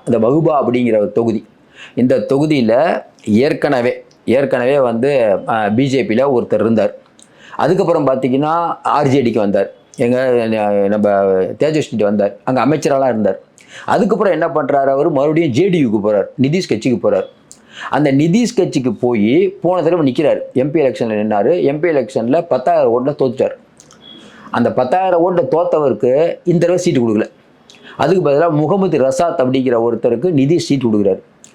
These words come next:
அவரு என்ன பண்றாரு? நேரா ஜே டி, ஆர் ஜே டி கிட்ட வர்றாரு. ஆர் ஜே டி அவருக்கு சீட்டு கொடுத்துருச்சு. ஏற்கனவே நம்ம சொன்ன மாதிரி என்னன்னா,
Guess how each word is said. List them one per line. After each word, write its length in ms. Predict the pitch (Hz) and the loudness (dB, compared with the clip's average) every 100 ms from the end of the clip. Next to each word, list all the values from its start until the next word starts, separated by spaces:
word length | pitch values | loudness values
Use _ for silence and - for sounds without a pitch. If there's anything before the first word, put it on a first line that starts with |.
| - - | -18 -6
அவரு 260 | - 170 262 | 0 2 2
என்ன 160 | 226 | 2
பண்றாரு? 460 | 151 143 131 123 165 | 0 0 2 2 2
நேரா 280 | 139 139 151 | 2 2 0
ஜே 280 | 113 139 | 2 0
டி, 140 | 143 131 | 2 2
ஆர் 240 | 113 156 | 2 2
ஜே 140 | 151 156 | 2 0
டி 120 | 113 | 0
கிட்ட 220 | 113 110 | 0 2
வர்றாரு. 160 | 107 101 - | 0 -2 -2
ஆர் 180 | 139 | 0
ஜே 140 | 143 131 | 0 0
டி 60 | |
அவருக்கு 240 | 139 127 110 | 0 0 -2
சீட்டு 280 | 131 120 104 | -2 0 0
கொடுத்துருச்சு. 340 | 107 - - _ _ - - - - | -2 -6 -14 _ _ -20 -20 -16 -2
ஏற்கனவே 460 | 120 147 147 143 156 | 0 0 -2 -2 0
நம்ம 160 | 139 | -2
சொன்ன 260 | 123 135 135 | 0 0 2
மாதிரி 260 | 131 123 | 2 2
என்னன்னா, 480 | 117 120 131 165 190 | 0 0 0 0 -2